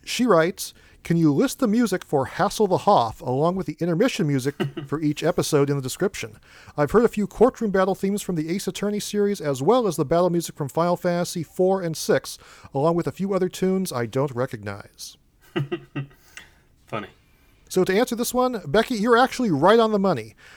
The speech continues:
Speaker 1: Uh, we have no plans to list the music used for that segment since we've sort of been recycling a small handful of themes over and over.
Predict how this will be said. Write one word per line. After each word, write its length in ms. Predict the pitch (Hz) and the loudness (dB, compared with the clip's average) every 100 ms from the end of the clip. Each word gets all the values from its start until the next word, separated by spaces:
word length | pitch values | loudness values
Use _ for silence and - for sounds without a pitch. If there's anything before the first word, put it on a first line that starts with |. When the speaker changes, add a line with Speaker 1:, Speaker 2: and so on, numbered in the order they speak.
| - | -6
Speaker 1:
Uh, 80 | 175 | 0
we 80 | 202 | 4
have 100 | 202 | 4
no 120 | 185 262 | 6 4
plans 400 | - 214 220 - | 4 2 0 0
to 120 | 151 | 0
list 440 | 127 175 - - | 2 2 0 -6
the 240 | 165 170 185 | -4 0 2
music 500 | 165 196 196 202 - | 2 0 0 -2 -4
used 280 | 165 196 - | -4 -2 -2
for 80 | 208 | 0
that 120 | 202 | 0
segment 420 | - 220 220 220 | 2 0 0 -4
since 340 | - 170 - - | -2 -4 -4 -4
we've 200 | 156 139 | -4 -4
sort 220 | - 180 180 | -6 -2 2
of 60 | |
been 140 | 175 165 | 2 0
recycling 520 | 151 - 175 202 175 | -4 0 0 2 -2
a 40 | |
small 300 | - 165 160 | -2 0 0
handful 440 | 139 165 175 185 170 | 0 -4 -2 0 0
of 80 | 147 | -2
themes 360 | - 175 170 | -2 -2 0
over 220 | 170 160 | 0 0
and 100 | 160 | 0
over. 340 | 160 185 240 | 2 0 -2